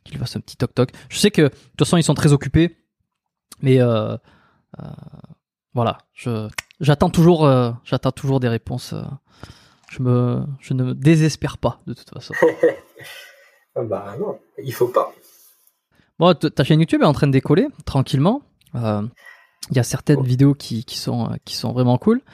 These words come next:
Speaker 1: Euh... bon, de toute façon, je laisserai, euh, je laisserai le lien, hein, pour ceux qui connaissent pas, ils pourront les regarder. Ceux qui veulent savoir
Speaker 2: Ouais.
Speaker 1: comment faire un muscle up, comment
Speaker 2: <laughs>
Speaker 1: savoir, euh, hum, tu vois,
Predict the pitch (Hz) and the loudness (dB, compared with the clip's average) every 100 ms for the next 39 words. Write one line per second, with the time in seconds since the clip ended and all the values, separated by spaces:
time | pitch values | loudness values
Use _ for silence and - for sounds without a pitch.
0 | - - _ _ - 135 123 - - - | -20 -20 _ _ -12 -10 -8 -10 -12 -14
1 | 135 _ _ _ _ - 131 131 - 139 | -18 _ _ _ _ 0 0 0 0 2
2 | 170 143 127 - 139 120 113 113 127 - | 4 2 2 4 4 4 2 0 -2 2
3 | 151 233 233 202 139 - 139 - 123 - | 2 4 2 0 0 0 -2 -4 -6 -2
4 | 131 120 - 170 156 131 120 120 120 120 | -2 -2 0 0 0 -2 -2 -2 0 0
5 | 139 196 _ _ _ _ _ _ _ - | 0 -2 _ _ _ _ _ _ _ -8
6 | 139 139 127 - 127 403 123 120 117 113 | -4 0 0 2 2 2 0 0 0 0
7 | 117 - 127 127 127 - - - - 127 | -4 0 4 4 2 -4 -20 -20 -10 -2
8 | 180 131 127 120 117 117 123 139 131 - | 0 2 2 2 0 0 -2 -4 -6 -12
9 | 143 143 131 127 117 | -14 -8 -4 -4 -4